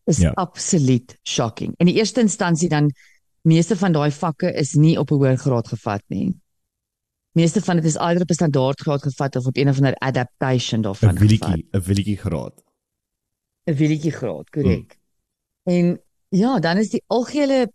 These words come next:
Speaker 1: algehele slaagsyfer wat ek maar sien op daai goed, ehm, op daai tipe aansoeke is vyfenvyftig persent, vyftig persent, vyfenvyftig persent.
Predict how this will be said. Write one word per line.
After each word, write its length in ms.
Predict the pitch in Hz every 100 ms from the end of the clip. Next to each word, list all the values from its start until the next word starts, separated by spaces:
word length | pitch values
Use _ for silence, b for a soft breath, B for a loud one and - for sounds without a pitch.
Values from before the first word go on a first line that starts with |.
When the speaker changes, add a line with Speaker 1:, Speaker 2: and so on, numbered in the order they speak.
| _
Speaker 1:
algehele 400 | 202 202 277 254
slaagsyfer 680 | - 214 214 - 226 196 190
wat 160 | 180
ek 200 | 143 185
maar 100 | 220
sien 220 | 196 220 202
op 100 | 147
daai 220 | 139 143
goed, 200 | - 185 _
ehm, 460 | 165 147 143 143 143 b b _ _ _ _ _ _ _
op 100 | 151
daai 280 | 147 156 175 -
tipe 220 | 185 165
aansoeke 560 | - 185 - - 185 -
is 320 | 151 - 165 - _
vyfenvyftig 640 | 175 160 185 - 202 202 185
persent, 380 | 202 - 220 208 -
vyftig 380 | 175 175 196
persent, 280 | - 175 196
vyfenvyftig 580 | - 165 165 185 175 170
persent. 480 | - - 185 202